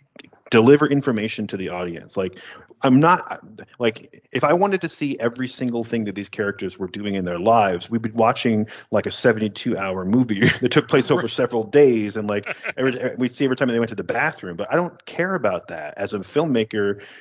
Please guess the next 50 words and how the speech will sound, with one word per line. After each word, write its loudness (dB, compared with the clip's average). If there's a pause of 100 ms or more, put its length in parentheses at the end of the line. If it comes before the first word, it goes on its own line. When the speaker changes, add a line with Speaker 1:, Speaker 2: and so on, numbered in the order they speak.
(140)
Speaker 1:
you're -8
gonna 2 (140)
edit 2
the 2
movie 2
to -8
show -2
me 2
the 2
most 0
important -4
stuff. 2
So -10
why 2
are 0
you 0
showing -2
me -2
filler? -2 (180)
Like, 4
I, 0
I -2
don't 0
understand. -4 (100)
<laughs> -12
I, 2
I 4
will 6
never, 4
ever -4
understand. -8 (380)
Like, 0
I 2
don't 0
care -2
if -6
the -4
movie's -2
forty -2
minutes -2
long, 0
like, -10
super -10
short. 0
Just -6 (240)
show 0
me 0
the -2
important -6
shit -4